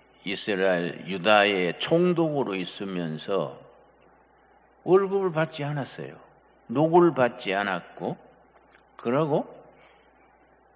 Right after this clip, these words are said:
이제 허물어진 성을 다시 샀는데, 성문을 새로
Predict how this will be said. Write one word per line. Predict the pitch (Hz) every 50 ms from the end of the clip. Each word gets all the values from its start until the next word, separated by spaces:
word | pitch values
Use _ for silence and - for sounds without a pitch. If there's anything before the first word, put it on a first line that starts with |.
| _ _ _ _ -
이제 | 147 147 139 135 156 151 143 135 120 - - - - - - - - - - - - - -
허물어진 | 147 156 165 170 175 165 156 147 131 123 127 117 113
성을 | 104 - - - 143 131 127 120 110 98 90
다시 | - 85 85 85 - 104 101
샀는데, | - - - 87 82 82 87 90 95 92 92 87 80 85 92 92 76 123 - - - - - _ _ _ _ _ _ _ _ _ _ _ _ _ _ _
성문을 | - - - - - 123 127 135 135 135 135 127 120 110 104
새로 | - - 117 113 107 117 113 107 98 -